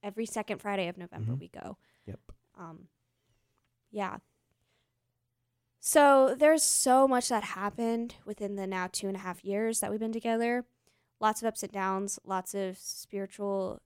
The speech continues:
Speaker 1: journeys.
Speaker 2: But it was a great date.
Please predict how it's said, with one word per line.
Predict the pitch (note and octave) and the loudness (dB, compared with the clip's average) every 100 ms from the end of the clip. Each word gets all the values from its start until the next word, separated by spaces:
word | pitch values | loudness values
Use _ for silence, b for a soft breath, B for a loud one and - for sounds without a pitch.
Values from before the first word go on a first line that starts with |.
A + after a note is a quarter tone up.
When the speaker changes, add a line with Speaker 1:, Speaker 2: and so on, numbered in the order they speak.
| _ | _
Speaker 1:
journeys. | - F#3 F#3+ G#3 G#3+ - _ _ _ _ _ _ _ | -12 -8 -6 -6 -8 -12 _ _ _ _ _ _ _
Speaker 2:
But | C3 | 10
it | |
was | D3 C3+ | 12 10
a | |
great | - A2 - _ | 8 6 4 _
date. | - G2+ G2 | 4 6 6